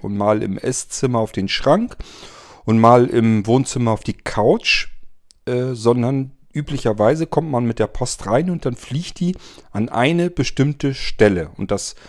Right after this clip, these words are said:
behält man im Prinzip sein ganzes Leben lang, zumindest so lang, wie man in der Wohnung ist. Also das heißt, wenn sich die Wohnung ändert,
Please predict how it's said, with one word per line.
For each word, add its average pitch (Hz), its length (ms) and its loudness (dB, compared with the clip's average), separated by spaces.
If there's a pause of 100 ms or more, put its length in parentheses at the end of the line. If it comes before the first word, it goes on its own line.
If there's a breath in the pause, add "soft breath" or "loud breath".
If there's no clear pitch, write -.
(1300 soft breath)
behält 120 360 6
man 208 140 6
im 156 100 2
Prinzip - 420 0
sein 131 220 2
ganzes 117 320 -2
Leben 151 220 2
lang, 147 160 4
zumindest 143 340 0
so 127 80 -4
lang, 135 180 0
wie 135 80 -6
man 127 160 0
in 127 140 0
der 117 200 4
Wohnung 117 380 4
ist. 82 160 -2
Also 107 120 4
das - 160 0
heißt, - 380 0
wenn 110 260 0
sich 104 140 -6
die 92 200 -4
Wohnung 170 460 0
ändert, 175 500 -4